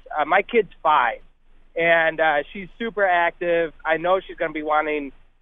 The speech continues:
to get involved with sports in, in a fashion. Like, how did you approach, like, trying to get your kids excited and involved with sports?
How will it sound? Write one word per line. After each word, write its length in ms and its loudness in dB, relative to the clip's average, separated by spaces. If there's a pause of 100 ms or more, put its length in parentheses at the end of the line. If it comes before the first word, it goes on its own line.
to 80 0
get 120 2
involved 520 4
with 200 -6
sports 400 -4
in, 300 -10
in 160 -2
a 60 -4
fashion. 520 2 (300)
Like, 100 0
how 160 4
did 240 -4
you 220 -2
approach, 800 0 (420)
like, 240 0
trying 320 2
to 60 -2
get 260 -6
your 120 -6
kids 420 -4
excited 800 0
and 160 2
involved 560 2
with 140 -8
sports? 500 -2